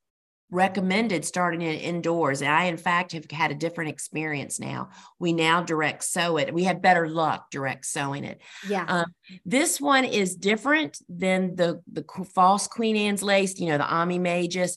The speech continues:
Speaker 1: Um, it's kinda similar, but not really. It has bigger flower petals.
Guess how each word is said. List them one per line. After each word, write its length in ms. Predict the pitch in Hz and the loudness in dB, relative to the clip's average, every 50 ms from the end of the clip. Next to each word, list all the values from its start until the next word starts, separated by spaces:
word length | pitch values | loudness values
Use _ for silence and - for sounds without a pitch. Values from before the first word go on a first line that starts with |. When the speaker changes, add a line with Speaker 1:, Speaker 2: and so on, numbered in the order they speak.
| - - - - - - - | -10 -18 -20 -20 -20 -18 -6
Speaker 1:
Um, 220 | - 180 170 170 165 | -2 0 0 2 2
it's 180 | 165 170 - | 0 -2 -2
kinda 380 | - - - 233 233 247 247 247 | -6 0 2 4 4 6 4 4
similar, 540 | 240 - - 247 240 240 247 240 247 240 233 | 2 2 0 0 2 2 2 2 2 2 2
but 220 | 208 185 175 127 151 | 0 0 -2 -2 0
not 380 | 165 165 175 185 185 - 175 | 0 0 2 2 0 0 -2
really. 480 | 170 160 170 180 190 214 226 233 220 196 | -4 -2 -2 0 0 0 2 2 2 2
It 100 | 180 165 | 0 0
has 180 | 170 170 160 | -2 -2 -4
bigger 380 | 151 147 160 175 175 175 202 214 | -4 -2 -2 -2 0 0 -2 -4
flower 480 | 208 - - 139 143 151 160 180 202 214 | -4 -6 -4 -2 -2 0 0 0 -2 -2
petals. 540 | - 190 214 220 214 226 226 226 220 220 | -2 -2 -2 0 0 0 0 -2 -2 -4